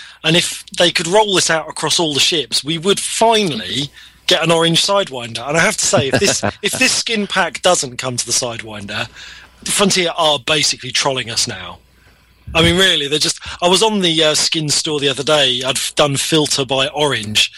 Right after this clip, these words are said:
and I think all the ships other than the Sidewinder have a really cool orange colour now,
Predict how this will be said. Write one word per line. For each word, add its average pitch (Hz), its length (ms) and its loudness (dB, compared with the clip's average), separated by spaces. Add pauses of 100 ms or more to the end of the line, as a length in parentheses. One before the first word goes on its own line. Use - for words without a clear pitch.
(280)
and 147 120 2
I - 40 0
think 160 220 0
all 175 280 4
the 156 80 4
ships 135 320 -2
other 131 160 -4
than 131 100 -6
the 131 60 -2
Sidewinder 127 540 -2
have 123 180 0
a 131 40 -6
really 123 220 -2
cool 131 260 0
orange 123 300 0
colour 110 220 -2
now, 107 320 -2